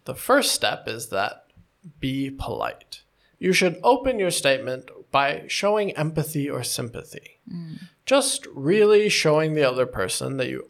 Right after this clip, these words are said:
Speaker 1: understand where they're coming from, you understand what they're going for, or you just feel bad for the position they're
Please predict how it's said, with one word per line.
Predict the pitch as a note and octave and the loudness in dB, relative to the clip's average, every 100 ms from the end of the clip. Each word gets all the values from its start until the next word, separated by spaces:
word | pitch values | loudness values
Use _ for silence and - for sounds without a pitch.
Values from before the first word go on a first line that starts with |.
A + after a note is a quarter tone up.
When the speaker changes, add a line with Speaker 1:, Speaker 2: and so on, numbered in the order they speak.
| - | -2
Speaker 1:
understand | D#3+ F3 E3 - C3 B2 A#2 | -2 0 0 0 -2 -2 -2
where | A2+ A2 - | -4 -4 -6
they're | G2 | -4
coming | G2+ E3+ F3+ F3 | -2 -2 -2 -2
from, | F3 F3 F3 E3+ | 2 2 2 -4
you | - A2+ | -4 -4
understand | A#2 - C3 A2 | -4 -6 -4 -6
what | G#2 | -6
they're | G2+ | -6
going | - F3 F#3+ F3+ | -2 0 0 -2
for, | E3+ F3+ F3 F3 - - - | -2 0 0 -2 -8 -20 4
or | C4 A#3 G3 G3 | 8 10 10 4
you | F#3+ F#3+ | -2 -2
just | G#3 G#3+ - - | 0 0 -2 -10
feel | - - D#3+ E3 | -12 -2 2 2
bad | D3 A#2 A#2+ B2+ | 2 0 0 -2
for | - G#2+ | -6 -8
the | G2+ | -8
position | A2 G#2 D2+ - - | -10 -10 -8 -8 -8
they're | G1+ G1+ G1+ | -10 -10 -12